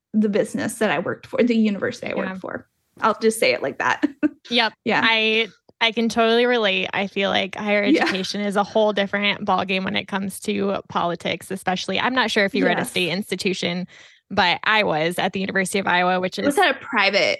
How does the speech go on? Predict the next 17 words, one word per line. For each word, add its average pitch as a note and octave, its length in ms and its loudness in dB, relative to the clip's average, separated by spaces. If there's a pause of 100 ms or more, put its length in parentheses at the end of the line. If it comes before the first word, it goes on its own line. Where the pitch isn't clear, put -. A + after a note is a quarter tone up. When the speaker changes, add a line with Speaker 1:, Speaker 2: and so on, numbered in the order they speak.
Speaker 2:
Okay. G3 340 0 (220)
Yeah, F#3 180 0
it's G3+ 120 -2
a - 20 2
little A3+ 180 2
bit G#3 160 0
different, E3+ 380 -4 (140)
Speaker 1:
Yeah. F3+ 140 0
Speaker 2:
but - 100 -6 (200)
lots F#3 220 -2
of G3+ 60 -8
politics. - 580 -6 (540)
Speaker 1:
Yeah, C#4+ 360 4
lots C4+ 200 2
of - 80 -2
politics. D4 520 -2
And C#4 360 0